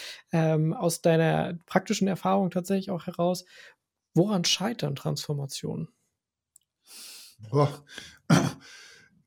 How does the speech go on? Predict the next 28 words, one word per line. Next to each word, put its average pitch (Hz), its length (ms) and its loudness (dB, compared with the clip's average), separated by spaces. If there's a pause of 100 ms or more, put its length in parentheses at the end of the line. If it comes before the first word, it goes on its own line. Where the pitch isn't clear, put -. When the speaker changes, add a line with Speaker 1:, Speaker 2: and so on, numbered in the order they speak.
(340)
Speaker 2:
Äh, 135 120 2
ich 135 80 0
glaube, 156 220 6
da 147 60 8
gibt 147 140 2
es - 80 -8
tatsächlich 151 420 0
eine 123 100 0
Vielzahl 139 480 -2
an 113 180 0
Gründen. 107 200 -4
Ich 107 80 -4
glaube, 131 220 2
es 135 80 -2
gibt - 220 -4
jetzt 135 260 -2
da, 123 220 2
da 123 260 -2
so 127 80 -2
eine 131 160 2
Top - 260 -10
Ten 156 280 0
irgendwie 135 440 0
zu - 160 -8
machen, 131 300 -2
würde 131 140 0
mir 127 120 0
jetzt - 340 -6